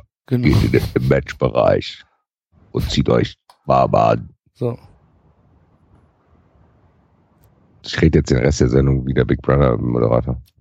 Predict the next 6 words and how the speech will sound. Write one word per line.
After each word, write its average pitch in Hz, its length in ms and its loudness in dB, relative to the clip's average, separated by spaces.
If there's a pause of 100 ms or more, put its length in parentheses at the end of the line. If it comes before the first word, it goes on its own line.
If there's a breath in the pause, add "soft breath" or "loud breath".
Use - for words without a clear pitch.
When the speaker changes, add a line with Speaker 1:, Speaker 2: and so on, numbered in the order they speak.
Speaker 1:
Jetzt 101 260 -4
müssen 107 220 -2
wir 123 100 -2
warten. 139 380 -6 (1200 loud breath)
Speaker 2:
Hallo, 69 440 2
Axel. - 480 -4